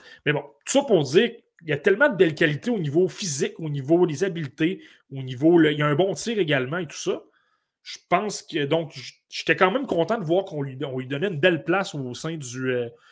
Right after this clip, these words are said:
euh, de la centrale de recrutement de la L N H parce que, euh, justement, je pense que ça montre, et tu le, tu le sais, là, justement, la centrale n'aime pas beaucoup les joueurs de petit gabarit. Donc, si on le place haut, c'est qu'on a confiance que, que le,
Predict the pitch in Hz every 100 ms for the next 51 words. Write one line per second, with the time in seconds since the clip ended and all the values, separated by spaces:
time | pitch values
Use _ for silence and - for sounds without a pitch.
0 | _ _ 117 120 120 143 165 151 170 165
1 | 139 135 - - 165 165 143 131 127 139
2 | 214 - 131 - - 127 113 _ - -
3 | - _ - - - 82 85 - 131 120
4 | - 135 135 160 - 190 180 - 147 175
5 | 180 185 - 170 151 190 - 160 - 240
6 | 226 185 151 170 196 202 170 151 202 208
7 | 165 139 202 170 147 202 151 165 180 151
8 | - 151 156 147 131 185 220 _ _ _
9 | _ 143 151 - 254 208 - 175 160 -
10 | 190 220 - 160 147 151 160 156 143 -
11 | 175 175 - 147 131 - - _ 151 143